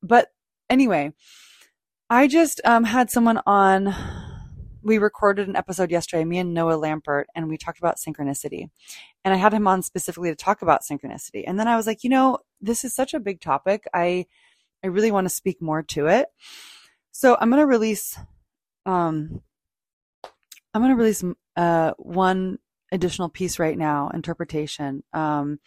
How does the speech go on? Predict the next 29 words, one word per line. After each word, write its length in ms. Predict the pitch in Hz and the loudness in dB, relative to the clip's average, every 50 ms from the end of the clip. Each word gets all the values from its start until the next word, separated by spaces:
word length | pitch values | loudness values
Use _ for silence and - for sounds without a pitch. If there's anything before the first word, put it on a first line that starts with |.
| _ - - - - - _ _ _ _ | _ -20 -20 -20 -20 -20 _ _ _ _
and 220 | 208 208 208 - - | 0 0 0 0 0
one 140 | 208 240 | 0 0
of 40 | 294 | 2
the 40 | 294 | 2
things 140 | 349 320 254 | 2 2 4
I 60 | 247 | 4
wanna 160 | 208 202 190 | 4 2 0
talk 220 | 175 - 170 165 - | 0 -2 -4 -4 0
about 260 | 175 165 156 - - | 4 4 4 4 2
today 320 | - 165 160 151 160 160 - | -2 -2 -2 -2 -2 -4 -2
is 440 | 170 170 165 165 165 160 156 - _ _ _ _ _ _ _ _ _ _ _ _ _ _ _ _ _ _ _ _ _ _ _ _ _ _ _ _ _ | -2 0 0 0 0 -2 -4 -8 _ _ _ _ _ _ _ _ _ _ _ _ _ _ _ _ _ _ _ _ _ _ _ _ _ _ _ _ _
why 500 | - 190 185 180 214 214 240 302 359 403 | -16 -12 -4 -2 0 2 4 4 4 4
synchronicity 880 | 415 - - 240 240 - 220 190 185 180 - 220 214 233 233 233 220 | 2 0 0 0 0 0 0 0 -2 -2 -4 -4 -2 -2 -2 -2 -2
is, 440 | - 185 190 190 185 175 170 - - - - - - - _ _ _ _ _ _ _ _ _ _ _ _ _ _ | 0 0 2 2 0 -2 -4 -8 -10 -10 -10 -14 -16 -20 _ _ _ _ _ _ _ _ _ _ _ _ _ _
I 60 | - 208 | -6 -4
mean, 220 | 208 202 196 175 | -2 -2 -2 -4
first 260 | - - 202 - - | -4 -6 -6 -4 -6
of 80 | 190 170 | -2 2
all, 300 | 175 160 156 151 151 - - _ | 4 4 6 6 4 2 0 _
if 180 | 180 170 - 190 | -4 -4 -2 -2
you've 200 | 190 196 175 185 | -2 -2 0 -2
experienced 1040 | 175 - - - - - - 170 165 170 175 180 180 185 175 - - - - - - _ _ _ _ _ _ _ - | -4 -4 -6 -8 -8 -6 -6 -4 -4 -4 -2 -4 -4 -6 -6 -10 -14 -16 -18 -20 -20 _ _ _ _ _ _ _ -12
synchronicity, 680 | - - 170 160 - 185 165 151 - - 147 147 - - | -6 -6 -4 -4 -2 -4 -4 -4 -4 -4 -6 -6 -6 -2
so 200 | - 180 175 - - | 0 0 0 0 0
I'm 160 | 175 196 196 | -2 -2 -2
just 140 | 208 - - | -4 -6 -6
gonna 100 | 214 190 | -6 -4
say 140 | 180 190 180 | -4 -4 -4
synchronicity, 840 | - - 269 269 - 226 208 202 - - 196 202 202 202 202 196 | -2 -4 -4 -4 -2 -4 -4 -4 -4 -4 -4 -2 -2 -2 -2 -4